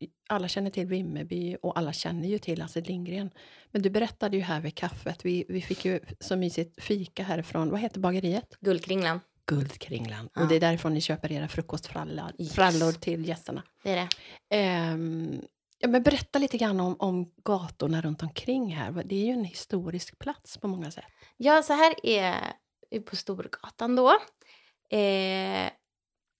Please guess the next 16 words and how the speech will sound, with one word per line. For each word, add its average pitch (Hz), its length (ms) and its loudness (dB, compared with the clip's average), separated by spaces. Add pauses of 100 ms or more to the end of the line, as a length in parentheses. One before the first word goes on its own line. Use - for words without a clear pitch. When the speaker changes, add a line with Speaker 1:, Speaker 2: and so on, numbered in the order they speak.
Speaker 2:
där 180 140 4
det 180 80 2
finns 170 280 -6
en 175 60 -4
liten 175 260 -8
presentbutik. 233 1000 -4
Och 220 60 -4
det 240 60 2
är 233 60 4
där 208 200 6
som 208 160 -4
det 202 80 -2
sägs 185 380 -4
att 165 220 -4 (640)
Astrid 175 440 -4
ha-, 175 180 -2